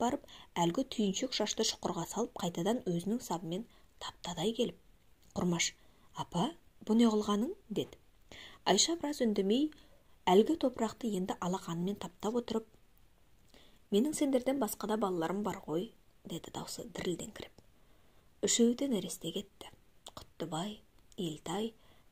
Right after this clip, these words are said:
Сәткүлді айтам. Ах, Мұртазаны алар бар Құдай тым болмаса, соларды тірі қалдырғанда, мұншама мұз тақырға отырмас па едік? Маңдайға сыймай кетті,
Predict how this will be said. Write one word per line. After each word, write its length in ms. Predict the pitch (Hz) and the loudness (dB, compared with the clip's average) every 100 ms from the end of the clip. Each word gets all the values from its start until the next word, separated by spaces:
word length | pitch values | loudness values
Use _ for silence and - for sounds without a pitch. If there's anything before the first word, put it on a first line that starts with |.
| - | -4
Сәткүлді 480 | 226 220 185 185 | -4 -2 -4 -4
айтам. 300 | - - 196 208 - _ - _ _ _ _ - - - - - - - _ _ | -8 -8 -8 -10 -20 _ -20 _ _ _ _ -20 -20 -20 -20 -20 -20 -20 _ _
Ах, 720 | 185 196 202 202 196 180 175 - - - - - - _ _ _ _ | -8 -6 -6 -6 -8 -8 -10 -12 -16 -20 -20 -20 -20 _ _ _ _
Мұртазаны 580 | 208 202 196 180 180 190 | 0 2 0 -2 -2 -2
алар 300 | 202 196 196 | -2 -2 0
бар 160 | 185 180 | -2 -2
Құдай 220 | - 190 | -2 -4
тым 200 | 185 190 | -2 -4
болмаса, 420 | 185 180 190 - 180 - - - - | -2 -2 -4 -4 -8 -10 -20 -20 -14
соларды 460 | - 202 180 170 | 0 2 2 -2
тірі 240 | - - 202 | -8 -2 0
қалдырғанда, 560 | 190 185 175 175 180 214 - - - - _ - | 0 -2 -4 -4 -4 -6 -10 -20 -20 -20 _ 0
мұншама 400 | 202 233 233 277 | 2 2 0 0
мұз 220 | 226 214 | -2 -2
тақырға 380 | 202 - 190 208 | -4 -4 -4 -2
отырмас 400 | 185 - - 170 | -2 -6 -8 -10
па 160 | - - | -8 -10
едік? 240 | - - - _ - _ - - | -12 -20 -20 _ -20 _ -20 -4
Маңдайға 460 | - 214 214 214 226 | 0 0 0 -2 -4
сыймай 420 | - 180 156 180 | -4 -4 -4 -4
кетті, 340 | - - - | -6 -10 -20